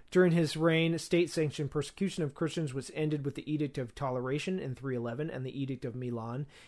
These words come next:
in three thirteen. At that point, Christianity was still a minority belief,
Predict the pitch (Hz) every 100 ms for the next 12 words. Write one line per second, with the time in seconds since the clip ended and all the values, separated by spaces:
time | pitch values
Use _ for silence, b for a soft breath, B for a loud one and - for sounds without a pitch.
0 | B 123 120 143 131 123 139 123 226 180
1 | 110 104 127 147 180 180 165 160 - 156
2 | - 147 143 147 131 - 196 196 147 135
3 | 135 135 131 107 120 135 -